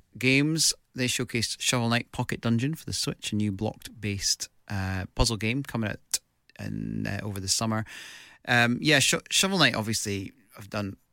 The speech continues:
it's done so well as a franchise, Anton, and the, the content is incredible. And, um, yeah, I think this,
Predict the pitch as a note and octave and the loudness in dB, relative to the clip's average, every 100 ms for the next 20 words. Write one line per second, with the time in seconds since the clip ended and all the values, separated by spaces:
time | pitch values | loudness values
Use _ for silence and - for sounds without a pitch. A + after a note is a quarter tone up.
0 | _ - - A#2 - - C#3+ G#2+ G#2 F2 | _ -8 -4 4 6 6 4 0 0 -2
1 | F2 - - F#2 F#2 - F#2+ G2 G2+ - | -4 -4 -4 -2 -2 -2 -4 -4 -4 -4
2 | G2+ F#2 F#2 G2+ F#2+ F2+ F2+ - A#2 A#2 | -2 -2 -4 -4 -2 -2 -6 -10 -8 -8
3 | - A2+ - - - G#2 G#2 G2 - - | -6 -8 0 0 2 -2 -2 -2 -2 -2
4 | G#2 - G#2 G2 G2+ G2+ G2+ - _ - | -6 -2 -2 -2 -4 -4 -6 -10 _ -6
5 | A2 G#2+ - - - F#3+ - - A#2+ - | -4 -4 -4 -2 2 2 2 0 2 2